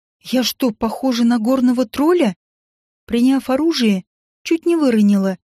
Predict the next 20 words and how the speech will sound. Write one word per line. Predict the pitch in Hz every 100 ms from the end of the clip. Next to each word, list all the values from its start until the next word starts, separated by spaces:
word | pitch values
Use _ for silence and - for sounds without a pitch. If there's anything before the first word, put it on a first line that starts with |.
| _ _ _ _ -
Какая | 294 - 339 339
тяжесть! | - 311 226 196 208 - - _ _ -
Словно | - 294 320 311 311
не | 311 320 302
из |
дерева, | 269 339 359 269 202 185 _ _
а | 277
из | 320 320
чугуна. | - 320 339 330 208 185 _ _ _ _ _ _ _ -
«Если | 233 277 269 285
не | 294
хочешь | 294 294 277 262
стать | - 262 -
похожей | 262 262 285 262 269
на | 269
мертвяка, | 262 254 - 277 269 339 359 _ _ _ _ _ _
при | 262 285
встрече | - 294 302 311
с | 277
усопшими | - - 381 - 247 208 190